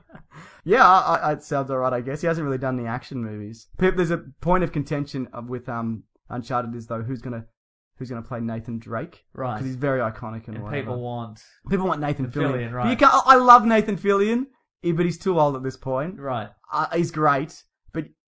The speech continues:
Speaker 2: th-, it seems to be the go-to for everything.
Speaker 1: Yeah,
Speaker 2: There's a
Speaker 1: yeah.
Speaker 2: Superman bit. Nathan
Speaker 1: <laughs>
Speaker 2: Fillion. Should he? Should he be?
Speaker 1: Hmm.
Speaker 2: I mean, I like him, but he shouldn't be that.
Speaker 1: No.
Speaker 2: Yeah.
Speaker 1: He's one of the people that the internet loves.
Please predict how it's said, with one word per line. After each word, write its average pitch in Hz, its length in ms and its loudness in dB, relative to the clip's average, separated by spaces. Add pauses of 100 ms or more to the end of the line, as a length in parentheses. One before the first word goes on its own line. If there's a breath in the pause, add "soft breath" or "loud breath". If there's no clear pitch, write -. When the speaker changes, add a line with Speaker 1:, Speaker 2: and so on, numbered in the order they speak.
(440)
Speaker 2:
th-, - 160 -4
it 247 120 4
seems 285 160 -2
to 254 60 -8
be 269 60 0
the 220 80 0
go-to 185 400 2
for 156 140 -4
everything. 160 580 -4
Speaker 1:
Yeah, 185 140 -2
Speaker 2:
There's 165 100 0
a 165 40 -2
Speaker 1:
yeah. 123 100 -2
Speaker 2:
Superman 170 320 2
bit. 160 180 -2
Nathan 233 400 2
Speaker 1:
<laughs> - 20 -6
Speaker 2:
Fillion. 220 560 2
Should 359 300 2
he? 359 220 4 (100)
Should 320 340 6
he 311 120 6
be? 339 400 6 (140)
Speaker 1:
Hmm. 208 260 -4
Speaker 2:
I 208 40 10
mean, 254 100 10
I 285 60 12
like 277 340 8
him, 196 400 2 (180)
but 208 80 4
he 214 80 4
shouldn't 214 340 4
be 185 100 2
that. 143 320 2 (120)
Speaker 1:
No. 104 360 -6
Speaker 2:
Yeah. 139 420 -2 (500)
Speaker 1:
He's 180 140 -8
one 196 140 -4
of - 20 -6
the 165 60 -8 (100)
people 143 140 -4
that 123 100 -6
the 113 100 -8
internet 113 300 -8
loves. 107 340 -10